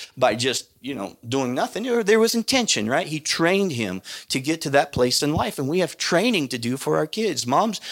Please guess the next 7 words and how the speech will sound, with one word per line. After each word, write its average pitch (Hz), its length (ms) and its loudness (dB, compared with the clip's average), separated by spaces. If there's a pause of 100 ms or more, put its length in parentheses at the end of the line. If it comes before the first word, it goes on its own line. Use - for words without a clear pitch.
(160)
you've 175 240 -2
got 185 220 4
trainings, 156 540 0
and 110 140 -2
dads 170 380 6
too. - 360 -6 (1300)
<clears throat> - 100 -14